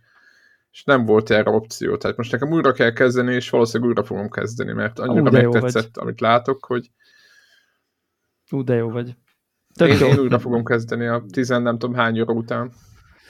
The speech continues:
Speaker 2: De egyébként ez a, ez a, ez annyira furcsa most, hogy pont ezt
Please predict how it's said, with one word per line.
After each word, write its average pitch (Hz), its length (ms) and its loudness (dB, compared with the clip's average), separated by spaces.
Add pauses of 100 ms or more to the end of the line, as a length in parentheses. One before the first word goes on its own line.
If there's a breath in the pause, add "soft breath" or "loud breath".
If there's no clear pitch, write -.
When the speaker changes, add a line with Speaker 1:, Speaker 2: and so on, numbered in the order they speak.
(240 soft breath)
Speaker 2:
De 147 80 2
egyébként 160 460 4
ez 160 160 -2
a, 156 180 2
ez 151 160 0
a, 147 340 4
ez 180 180 -4
annyira 180 420 0
furcsa 160 400 -2
most, 147 200 -6
hogy 139 160 -8
pont 160 300 -4
ezt - 240 -6